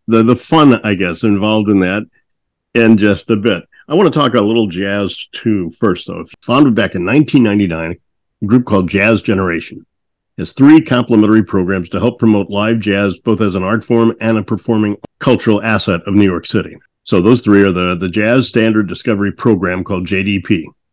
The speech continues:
the Jazz Standard Youth Orchestra, or J S Y O. Since two thousand four, another one called Keyed Up, or K U, an anti-poverty program offering services that support professional jazz artists in their performing careers,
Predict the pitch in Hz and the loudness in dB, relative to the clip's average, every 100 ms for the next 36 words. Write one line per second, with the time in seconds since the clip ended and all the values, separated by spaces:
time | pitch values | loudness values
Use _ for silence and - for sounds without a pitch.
0 | _ _ 95 98 104 104 101 101 110 - | _ _ -2 0 2 2 0 -2 -8 -4
1 | 123 110 107 110 110 - 101 107 - 127 | 0 2 4 2 0 -2 0 0 0 0
2 | 120 92 - 92 82 - 101 95 87 - | 0 -2 -4 -8 -6 -2 0 0 -2 -2
3 | 98 98 101 98 95 - 92 90 87 113 | 0 0 0 -2 -2 -4 -4 -4 -4 -4
4 | 107 73 - _ _ _ _ - - 110 | -4 -4 -14 _ _ _ _ -8 -2 -2
5 | - - 147 123 113 98 92 87 175 165 | -2 -4 -2 0 0 0 -4 0 4 4
6 | 98 101 - _ 95 101 135 107 95 92 | 2 -2 -10 _ -6 -2 0 0 -2 -4
7 | 107 98 95 - 123 104 131 120 - - | -4 -6 -2 2 4 2 -2 -4 -4 -2
8 | 87 82 - _ - 82 92 107 87 104 | -2 -2 -8 _ -6 -2 2 0 -2 -8
9 | _ _ _ _ _ - 101 117 113 113 | _ _ _ _ _ -4 -2 0 0 0
10 | 92 90 147 139 95 104 90 92 95 107 | -2 -2 -2 0 0 0 0 0 -2 -2
11 | 110 104 110 104 113 104 104 107 98 87 | -4 -2 -2 0 0 0 -2 -4 -6 -8
12 | 98 - 98 - 92 104 95 101 85 98 | -6 -2 -2 -2 -4 -4 -2 -4 -2 0
13 | 101 98 101 107 107 107 - 104 87 85 | 0 -2 -2 0 2 0 -6 -8 -8 -8
14 | 82 90 87 135 147 139 131 127 123 113 | -10 -10 0 4 4 4 4 4 4 2